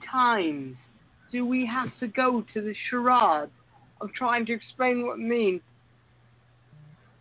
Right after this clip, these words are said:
And when we were younger, right, our parents told us, "Do what you do, or do what you can, mean, or mean what you say and do what you do." Or something to that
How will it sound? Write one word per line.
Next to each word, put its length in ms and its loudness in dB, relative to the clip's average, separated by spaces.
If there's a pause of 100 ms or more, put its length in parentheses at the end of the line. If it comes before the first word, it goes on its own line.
(120)
And 180 4
when 180 4
we 140 4
were 140 2
younger, 500 -2 (380)
right, 280 0 (420)
our 140 2
parents 440 -2
told 200 -6
us, 80 -6 (640)
"Do 220 -6
what 180 -6
you 160 -8
do, 420 -8
or 280 4 (280)
do 160 -2
what 160 -2
you 140 -4
can, 460 2 (100)
mean, 320 -4 (240)
or 240 -2 (400)
mean 340 0
what 140 -8
you 160 -2
say 240 4
and 160 2
do 180 2
what 140 0
you 140 -2
do." 420 4 (1400)
Or 100 -20
something 320 -8
to 120 -10
that 220 0